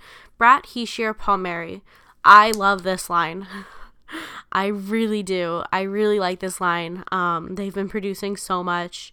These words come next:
They've been looking great out on the ice. Um, they're not, you know, a liability defensively.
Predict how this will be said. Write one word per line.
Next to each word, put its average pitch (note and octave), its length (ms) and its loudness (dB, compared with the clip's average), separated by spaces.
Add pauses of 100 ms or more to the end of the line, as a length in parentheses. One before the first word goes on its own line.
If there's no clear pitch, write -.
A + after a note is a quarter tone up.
(380)
They've F#3 200 -4
been F#3 160 -4
looking F#3+ 320 -6
great F3+ 480 -4
out F3 180 2
on F3 120 -4
the E3+ 120 -8
ice. E3 500 -10 (440)
Um, G#2+ 480 -2
they're G3+ 140 -4
not, F#3+ 420 0 (560)
you G#3+ 120 -4
know, F#3+ 220 2
a - 20 -2
liability F#3 920 -2
defensively. F3+ 840 -8